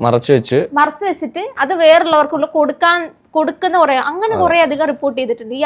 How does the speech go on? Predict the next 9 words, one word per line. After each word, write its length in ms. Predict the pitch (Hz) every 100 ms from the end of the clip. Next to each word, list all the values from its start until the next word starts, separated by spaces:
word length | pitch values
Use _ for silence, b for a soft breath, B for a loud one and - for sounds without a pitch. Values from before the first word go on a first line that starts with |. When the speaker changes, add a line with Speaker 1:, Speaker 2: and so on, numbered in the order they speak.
| 285
Speaker 2:
അടുത്ത് 280 | 262 - 320
വന്നിട്ടുള്ള 300 | 269 269 262
ഒരു 40 | 254 233
കേസായിരുന്നു, 580 | 226 269 269 269 330 349 b b b -
അമ്മയ്ക്ക് 460 | 294 320 381 -
എയ്ഡ്സ് 420 | 370 285 277 - 320
ഉണ്ട് 220 | 269 262
എന്ന് 120 | 269
മനസ്സിലാക്കി 680 | 254 240 254 240 240 339 359